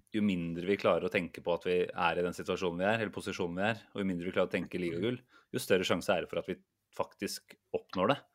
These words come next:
Eh, men hvordan klarer den gjengen her å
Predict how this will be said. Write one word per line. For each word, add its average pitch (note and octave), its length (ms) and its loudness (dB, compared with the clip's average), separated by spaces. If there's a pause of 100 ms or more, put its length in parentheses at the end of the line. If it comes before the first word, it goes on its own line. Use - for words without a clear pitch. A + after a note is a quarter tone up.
(600)
Eh, G2 560 2
men G#2 160 2
hvordan F#2 380 2 (100)
klarer F#2+ 720 2 (640)
den F#2+ 160 2
gjengen E2+ 240 -4
her G#2+ 240 0 (160)
å G2+ 180 0